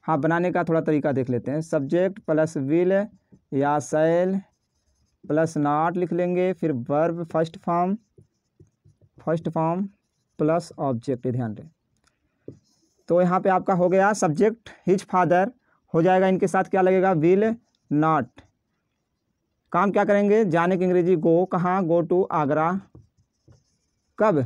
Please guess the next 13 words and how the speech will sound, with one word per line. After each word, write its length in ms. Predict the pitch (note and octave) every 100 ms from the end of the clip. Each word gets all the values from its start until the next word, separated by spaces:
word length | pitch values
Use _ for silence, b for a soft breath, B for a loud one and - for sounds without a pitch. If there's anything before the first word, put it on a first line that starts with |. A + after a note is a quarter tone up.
| - -
कल, 160 | F#3
यानी 300 | E3+ F3 G#3
आने 260 | A3+ F3 E3+
वाला 220 | D#3+ D#3
कल, 200 | C#3+ B2+
तो 140 | A#2+ C#3+
हो 100 | D#3
जाएगा 240 | D#3 D#3+ E3
tomorrow। 560 | D#3 D3 C3 A#2+ A2 A#2+ _ _ _ - - -
उसके 240 | E3 -
पिता 260 | G#3+ G3 G3+
कल 200 | G3+ G#3
आगरा 480 | G3 F3 F#3+ A#3+